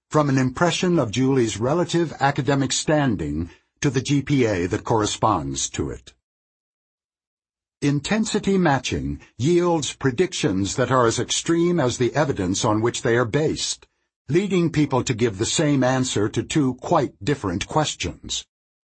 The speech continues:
What is Julie's percentile score on reading precocity? What is Julie's percentile score on G P A?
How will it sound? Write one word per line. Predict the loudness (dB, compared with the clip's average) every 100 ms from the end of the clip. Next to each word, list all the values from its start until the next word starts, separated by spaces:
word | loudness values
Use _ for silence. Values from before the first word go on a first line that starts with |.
| _ _ _ _ _ _ _ _
What | 0 2
is | 0 -2
Julie's | 0 2 4 2 0
percentile | -2 -2 2 2 2 2 2 2
score | 0 0 0 2 2 2
on | 2 2 2
reading | 2 2 2 0 0
precocity? | -4 0 0 2 -2 -6 -10 -12 _ _ _ _ _ _ _ _ _ _ _
What | 0 2
is | 0 0
Julie's | 2 2 4 4 2 0
percentile | -2 0 0 2 2 2
score | 0 0 2 2 2
on | 2 2
G | 0 -2
P | 0 0 0
A? | 0 -6 -10